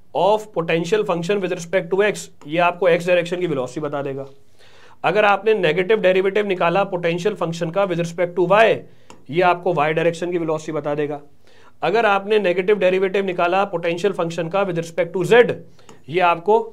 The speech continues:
Z डायरेक्शन की वेलोसिटी बता देगा। Direction of velocity नहीं बताता राजू यादव। अरे भाई, क्या बोलने लग जाते हो, हद है यार। किसने बोला direction of velocity? मैं बोल रहा हूं कि अगर आप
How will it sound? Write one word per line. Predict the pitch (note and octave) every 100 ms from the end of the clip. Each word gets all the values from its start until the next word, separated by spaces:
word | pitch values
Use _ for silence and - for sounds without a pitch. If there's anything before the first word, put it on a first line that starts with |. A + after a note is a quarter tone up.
| - - -
Z | G#2 F#3
डायरेक्शन | E3+ D#3 D3+ D3
की | C3+
वेलोसिटी | G#2+ A2 D3+
बता | D3 C3+
देगा। | B2+ B2+ B2 - - - - - - - - -
Direction | B2 D3 D3+ F#3
of | F#3
velocity | E3+ E3+ F3
नहीं | F#3
बताता | F#3+ F3+ F3 F3+
राजू | E3 E3+
यादव। | D#3 F3 D#3 C#3
अरे | D3+
भाई, | C#3+
क्या | D3+ D3+
बोलने | D#3 D3 D3
लग | C3+
जाते | C3+ B2 D#3
हो, | C#3 - - - - - - - - - - - - C#3+
हद | C#3+ C3+
है |
यार। | B2 A#2+ C3 B2 G#2+ - -
किसने | F#3 A#3+
बोला | A3+ A3+
direction | G3+ G3 F#3+ G3+
of | F#3
velocity? | D#3+ C3+ A#2+ A2 G#2 - - - - - - - - - - - - - A2
मैं | E3+ G3
बोल | E3
रहा | D#3+ E3
हूं | D3 D3 G#3
कि | G#3 A#3 -
अगर | C#3+ F3 A3 -
आप | C#3 C#3+ F#3